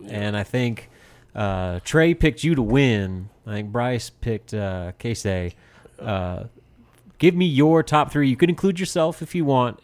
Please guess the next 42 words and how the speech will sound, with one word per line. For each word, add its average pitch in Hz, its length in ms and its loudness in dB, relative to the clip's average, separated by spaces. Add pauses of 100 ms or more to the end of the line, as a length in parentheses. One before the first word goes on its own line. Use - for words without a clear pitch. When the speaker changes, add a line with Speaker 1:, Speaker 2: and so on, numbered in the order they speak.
Speaker 2:
And 117 100 -6
then 113 360 -2 (160)
who 180 120 0
wins 143 480 2
a 110 160 -4
three-point 135 600 -4
shooting 117 300 -4
contest, 104 720 -4 (500)
uh, 95 260 -2
<laughs> 101 40 -2
with 101 220 -2
Nebraska 110 380 -2
basketball? 90 560 -8 (580)
Speaker 1:
Um, 98 760 0 (1300)
I - 40 -8
mean, 95 180 -4
we 127 100 6
have 113 200 6
a 180 40 -6
lot 101 300 2
of 92 100 -2
great 180 180 -2
shooters 180 380 -4
on 85 120 -6
the 85 60 -6
team, 175 460 -4
man. 90 260 0
Speaker 2:
Mm-hmm. 104 80 0
Speaker 1:
Like, - 220 -4 (680)
we - 80 -10
have 82 160 -8
a 160 40 -12
team - 300 -6
full - 180 -10
of 160 120 -8
shooters. 151 460 -10
You 160 80 -10
know, 120 100 -8
even 85 260 -8
Bryce 85 280 -6
himself, 87 520 -6
he, 85 300 -10